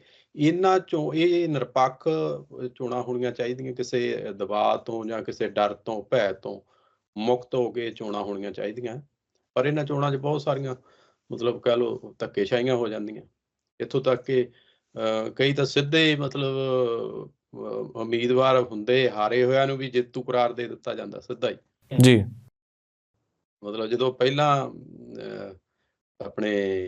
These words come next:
Speaker 1: ਪੇਪਰ, ਬੈਲਟ ਪੇਪਰਾਂ ਤੇ ਪੈਂਦੀਆਂ ਸੀ ਵੋਟਾਂ, ਤਾਂ ਇੱਥੋਂ ਤੱਕ ਕਿ ਕਈ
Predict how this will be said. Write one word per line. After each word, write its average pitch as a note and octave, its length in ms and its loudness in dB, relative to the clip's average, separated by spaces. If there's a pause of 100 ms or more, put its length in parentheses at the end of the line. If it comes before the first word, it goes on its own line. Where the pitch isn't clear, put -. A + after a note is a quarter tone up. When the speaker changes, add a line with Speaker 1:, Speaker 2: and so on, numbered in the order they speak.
(680)
Speaker 1:
ਪੇਪਰ, A#2 360 2
ਬੈਲਟ B2+ 300 2
ਪੇਪਰਾਂ C#3 380 4
ਤੇ C#3 120 -2
ਪੈਂਦੀਆਂ C3+ 400 -2
ਸੀ C#3+ 60 -2
ਵੋਟਾਂ, C#3 360 -2
ਤਾਂ E3 100 -2
ਇੱਥੋਂ C#3+ 180 -8
ਤੱਕ C#3+ 220 0
ਕਿ D3+ 80 -8
ਕਈ D3 360 -4